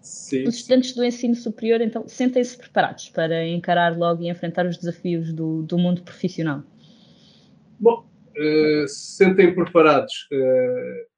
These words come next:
Speaker 1: eu, eu acho que, que sim, pelo menos do ponto de vista da, da, da Escola de Tecnologias e Arquitetura do iscte, onde eu dou aulas.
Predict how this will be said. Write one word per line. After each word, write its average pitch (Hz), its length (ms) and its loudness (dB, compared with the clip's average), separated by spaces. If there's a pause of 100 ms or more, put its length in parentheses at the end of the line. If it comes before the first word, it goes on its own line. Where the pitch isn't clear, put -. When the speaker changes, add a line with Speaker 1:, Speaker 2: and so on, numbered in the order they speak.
(220)
Speaker 1:
eu, 170 220 -2
eu 185 200 2
acho - 460 2
que, 233 480 0
que - 400 -14
sim, 233 500 4
pelo 185 200 6
menos 190 340 4
do 180 180 -8
ponto 190 280 6
de 156 100 -14
vista 175 440 0
da, 147 400 4 (180)
da, 135 300 -2
da 131 120 -4
Escola 147 340 0
de 143 60 -10
Tecnologias 139 540 0
e - 20 0
Arquitetura 139 460 0
do 131 100 -4
iscte, 143 380 2
onde 147 160 4
eu 139 100 4
dou 131 220 4
aulas. 151 440 2